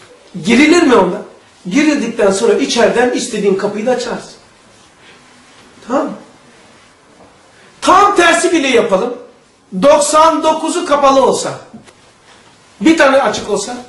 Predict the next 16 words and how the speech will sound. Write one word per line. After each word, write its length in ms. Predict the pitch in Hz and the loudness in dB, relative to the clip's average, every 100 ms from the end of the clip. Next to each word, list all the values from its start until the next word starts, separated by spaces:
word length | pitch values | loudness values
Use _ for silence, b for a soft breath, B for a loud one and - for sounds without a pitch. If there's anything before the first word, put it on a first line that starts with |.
| - | -10
bile 200 | 214 214 | -4 -2
yetiyor. 320 | 170 151 135 - _ _ _ _ _ _ _ _ _ _ _ _ _ _ _ _ _ _ - B B B - - _ | -2 -4 -12 -16 _ _ _ _ _ _ _ _ _ _ _ _ _ _ _ _ _ _ -20 B B B -20 -20 _
Şeytan 500 | - 233 254 247 277 | -4 0 0 4 4
ne 40 | 285 | 4
yapıyor 280 | 285 233 | 4 0
biliyor 160 | 220 277 | -4 -4
musunuz? 220 | 175 170 139 | -6 -10 0
Doksan 520 | 208 220 - 240 240 | 2 2 0 -2 0
dokuz 380 | 240 240 262 - 220 | -2 -4 -6 -8 -4
açık 360 | 202 226 - | -4 -4 -6
kapıyı 380 | 220 - 208 170 | -6 -6 -6 -2
göstermiyor. 560 | 185 - 233 240 233 254 - - B B B - - - | -2 -2 -6 -6 -8 -10 -14 -20 B B B -16 -16 -14
Bir 260 | 185 302 311 | -2 -2 0
tane 320 | 214 202 190 | -2 0 -2
kapıyı 440 | 190 180 180 170 151 | 0 -2 -2 -6 -6
gösteriyor. 540 | 147 139 147 131 123 | -8 -8 -8 -10 -10